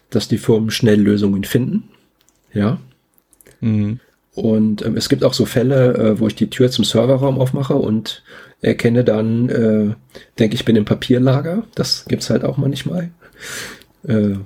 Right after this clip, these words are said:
Speaker 1: aus welchen Gründen auch immer. Und, ähm, es kann dann gut sein, dass die Firma sagt, „Mensch, ja, wir haben da einen Fehler gemacht. Wir räumen das hier jetzt mal schnell aus.“ Oder „Das steht hier normalerweise nicht. Das ist jetzt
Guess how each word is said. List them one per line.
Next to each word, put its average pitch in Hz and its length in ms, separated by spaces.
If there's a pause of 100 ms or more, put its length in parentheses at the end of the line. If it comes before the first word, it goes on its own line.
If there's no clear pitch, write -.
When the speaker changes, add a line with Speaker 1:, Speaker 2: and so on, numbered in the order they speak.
(680)
Speaker 1:
aus 131 360
welchen 110 240
Gründen 113 240
auch 107 100
immer. 139 400
Und, 113 520
ähm, 104 480 (260)
es - 100
kann 101 120
dann 101 160
gut 101 120
sein, 104 160
dass - 140
die 107 80
Firma 104 300
sagt, 101 260
„Mensch, 101 220
ja, 104 220 (520)
wir 110 100
haben 98 280
da 113 80
einen 101 100
Fehler 117 260
gemacht. 113 460 (440)
Wir 110 120
räumen 104 240
das 110 160
hier 117 80
jetzt 107 220
mal 110 80
schnell 110 240
aus.“ 127 360
Oder 107 160
„Das 104 120
steht 123 200
hier 117 100
normalerweise 107 680
nicht. 139 240
Das - 160
ist - 120
jetzt - 300